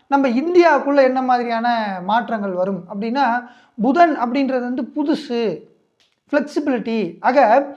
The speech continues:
இந்த புதன் பகவான் என்ன பண்றார் அப்படின்னு பார்த்தீங்கன்னா, இந்த இடத்துல இருந்து சூரியனை பின்னோக்கி செல்லிட்டு இருக்கும்போது, ராகுவுடைய வேலையும் கொஞ்சம் பார்ப்பார்.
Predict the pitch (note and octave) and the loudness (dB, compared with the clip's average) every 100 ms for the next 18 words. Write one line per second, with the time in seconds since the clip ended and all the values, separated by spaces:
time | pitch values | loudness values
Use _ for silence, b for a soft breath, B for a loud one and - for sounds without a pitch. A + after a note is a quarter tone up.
0 | B B B3+ G3 D#4+ E4+ D#4 C#4 C#4 C4 | B B -2 0 2 2 4 2 0 -2
1 | C#4 C4 B3+ A3 A#3+ A3+ A3 G#3 G#3+ A#3+ | -2 0 0 0 -4 -2 -4 -4 -6 -2
2 | C#4 G#3+ C#4+ B B B _ C4+ C#4 C4+ | 0 -2 -4 B B B _ 2 2 4
3 | C#4+ C#4+ C#4+ D4+ D#4 C#4+ C4+ C4 C#4 B3+ | 0 0 -2 0 0 0 -2 -2 -2 -2
4 | A#3 B3+ C4 A3+ A#3 A#3 A3+ C4 C#4+ C4+ | -4 -6 -6 -6 -6 -4 -2 -2 0 2
5 | B3 B3 B B - A3+ B3+ D#4+ E4 D#4+ | 0 -2 B B 0 4 6 4 2 2
6 | D4 C#4 C4+ C4 C4 A3+ B3 C4 B3+ B3+ | 2 2 4 2 0 2 2 2 0 -4
7 | A#3 G#3+ G#3+ G3+ G3+ E3+ | -4 0 0 0 -2 -4